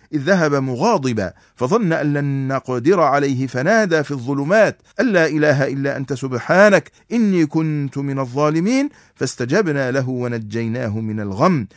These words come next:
وكذلك ننجي المؤمنين. وزكريا إذ نادى ربه رب لا تذرني فردا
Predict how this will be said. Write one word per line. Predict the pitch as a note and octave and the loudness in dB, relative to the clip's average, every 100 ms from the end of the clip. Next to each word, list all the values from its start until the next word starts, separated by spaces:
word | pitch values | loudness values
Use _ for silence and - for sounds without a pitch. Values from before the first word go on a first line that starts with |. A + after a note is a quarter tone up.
| _ - | _ -8
وكذلك | A#2+ B2 C3+ G3+ D3+ C3 | -4 -2 0 0 0 -4
ننجي | C3 B2+ A#2 A2+ A2 G2+ A#2+ | -6 -6 -6 -6 -6 -4 -2
المؤمنين. | C#3+ A#2 A#2 A2 G#2+ D3+ G3+ F3+ - _ _ | -2 -4 -6 -6 -2 2 2 0 -4 _ _
وزكريا | - A2 C3 C3+ C#3+ C#3 B2+ A#2 - _ - | -6 -4 -2 -2 -2 -2 -2 -2 -4 _ -6
إذ | C#3+ | 0
نادى | E3+ F#3+ | 2 4
ربه | G3 G#3 C#3+ B2 G2+ _ _ - | 4 4 2 -4 -4 _ _ -6
رب | D3+ C#3 | -4 0
لا | D3 A3+ | 0 0
تذرني | F#3+ D#3+ D3+ D3 B2+ | 0 0 0 0 -4
فردا | - A3+ F3 D3+ | -2 -2 0 -2